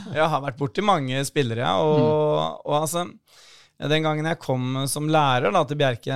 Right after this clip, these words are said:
Speaker 1: så
Speaker 2: Mm.
Speaker 1: hadde man jo en idretts-, eh, en, et, en idrettsklasse,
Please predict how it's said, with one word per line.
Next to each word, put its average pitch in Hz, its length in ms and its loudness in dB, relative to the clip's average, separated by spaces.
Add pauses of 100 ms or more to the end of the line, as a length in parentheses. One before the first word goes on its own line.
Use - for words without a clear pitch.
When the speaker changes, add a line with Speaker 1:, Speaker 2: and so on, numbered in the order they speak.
Speaker 1:
så 147 160 -2
Speaker 2:
Mm. 156 220 2
Speaker 1:
hadde 131 180 0
man 113 240 -6
jo 156 200 -2 (120)
en 127 380 -4
idretts-, 117 680 -10
eh, 117 1700 -8
en, 123 180 -2
et, - 380 -8
en 139 200 -6
idrettsklasse, 127 600 -4